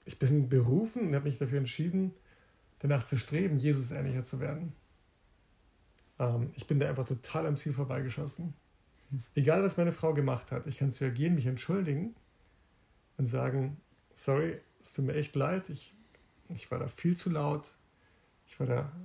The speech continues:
Speaker 1: viel zu emotionsgeladen. Ähm, ich,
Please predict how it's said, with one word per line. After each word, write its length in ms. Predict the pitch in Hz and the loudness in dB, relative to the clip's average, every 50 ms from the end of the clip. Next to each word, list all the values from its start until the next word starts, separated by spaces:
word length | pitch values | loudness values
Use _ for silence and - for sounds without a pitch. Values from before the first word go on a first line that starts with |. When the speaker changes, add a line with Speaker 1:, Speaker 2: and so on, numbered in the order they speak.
| 185 190 | -14 -14
Speaker 1:
viel 300 | - - - 147 143 139 | -12 -4 0 0 0 0
zu 400 | 143 - - 139 139 143 156 147 - _ _ _ _ _ _ _ _ _ _ _ _ - | 0 -4 -4 -4 -4 -4 -6 -8 -12 _ _ _ _ _ _ _ _ _ _ _ _ 0
emotionsgeladen. 1120 | 135 131 120 - - - 139 143 170 196 190 - 190 175 175 170 175 175 180 185 180 175 - - - - - - _ _ _ _ _ _ _ _ _ _ _ _ _ _ _ _ _ _ - | 2 2 2 0 0 2 4 4 4 4 2 2 2 2 2 2 0 0 0 0 0 0 -2 -6 -20 -20 -20 -20 _ _ _ _ _ _ _ _ _ _ _ _ _ _ _ _ _ _ -4
Ähm, 500 | - 131 127 127 123 123 120 120 123 117 - _ _ _ _ _ _ _ _ _ _ _ _ _ _ _ _ _ _ _ _ - | 0 0 2 2 2 2 0 0 -2 -4 -8 _ _ _ _ _ _ _ _ _ _ _ _ _ _ _ _ _ _ _ _ -2
ich, 520 | 127 110 - - - - - - - | -2 -2 -2 -6 -16 -18 -20 -20 -20